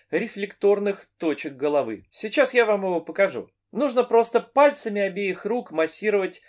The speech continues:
следующие зоны головы. Во-первых, это виски круговыми движениями. Это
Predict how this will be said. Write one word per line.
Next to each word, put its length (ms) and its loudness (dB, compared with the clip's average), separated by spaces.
следующие 1000 -6
зоны 360 -2
головы. 460 -2
Во-первых, 460 2
это 200 0
виски 760 -6
круговыми 480 2
движениями. 760 -6
Это 400 2